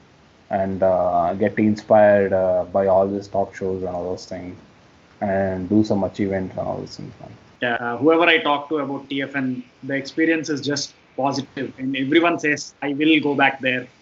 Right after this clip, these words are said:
Speaker 2: maybe not this year, but next year," and I hope to do it myself, uh, sometime very soon.
Speaker 1: Yeah, yeah. I think, uh, Harsha, Harsha, now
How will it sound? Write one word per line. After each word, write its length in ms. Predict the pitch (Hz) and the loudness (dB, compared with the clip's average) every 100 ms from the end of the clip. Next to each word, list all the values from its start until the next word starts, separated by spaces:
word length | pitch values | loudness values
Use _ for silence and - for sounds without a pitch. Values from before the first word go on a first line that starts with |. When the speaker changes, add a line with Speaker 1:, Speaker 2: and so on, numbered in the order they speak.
| - | -10
Speaker 2:
maybe 200 | 131 165 | -6 0
not 200 | 170 165 | 0 0
this 140 | 156 | -2
year, 180 | 156 147 _ _ 151 139 - _ _ _ _ - | -2 -2 _ _ -4 -4 -6 _ _ _ _ -14
but 220 | 120 131 - _ _ _ | -8 -6 -8 _ _ _
next 300 | 135 139 139 | -6 -4 -4
year," 140 | 127 120 | -4 -2
and 200 | 127 127 | -4 -4
I 240 | 131 143 | -2 -2
hope 220 | 135 147 | -4 -4
to 80 | 151 | -4
do 140 | 135 | -2
it 100 | 139 | -2
myself, 560 | 135 127 135 127 - - | 0 -2 -2 -4 -6 -10
uh, 140 | 120 | -8
sometime 380 | 113 123 120 123 | -6 -6 -4 -4
very 160 | 117 117 | -4 -6
soon. 240 | - 107 - _ _ - - - - - - | -10 -20 -20 _ _ -20 -20 -20 -20 -20 -4
Speaker 1:
Yeah, 160 | 113 123 | 4 6
yeah. 260 | 135 95 - | 8 4 2
I 120 | 110 | -4
think, 260 | 104 147 120 | -2 0 2
uh, 400 | 110 104 101 90 | 2 4 2 -2
Harsha, 320 | 113 117 143 | -8 -2 2
Harsha, 580 | 139 110 95 104 139 123 | 2 2 0 -4 -2 -2
now 800 | 110 107 110 117 113 104 95 | -2 -2 -2 0 -2 -4 -6